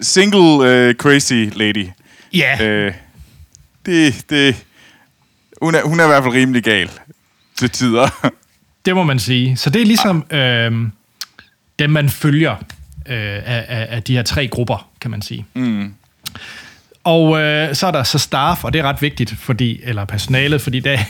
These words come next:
Speaker 2: <laughs> det her The White Lotus er ledet af den fabelagtige Armand, øh,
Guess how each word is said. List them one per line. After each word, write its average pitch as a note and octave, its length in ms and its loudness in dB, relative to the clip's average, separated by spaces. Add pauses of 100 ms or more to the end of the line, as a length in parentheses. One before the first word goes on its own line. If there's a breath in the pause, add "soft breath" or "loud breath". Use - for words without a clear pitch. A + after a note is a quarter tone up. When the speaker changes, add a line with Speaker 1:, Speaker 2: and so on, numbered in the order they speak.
Speaker 2:
<laughs> A#2+ 220 -10
det F3 120 2
her E3 140 2
The C#3+ 100 -2
White C#3 300 -2
Lotus D#3 340 0
er D3 100 -4
ledet D3 540 2
af C3 120 0
den A#2+ 240 -2 (200 loud breath)
fabelagtige A#2+ 1120 -4
Armand, C#3 420 2 (540)
øh, A#2 300 0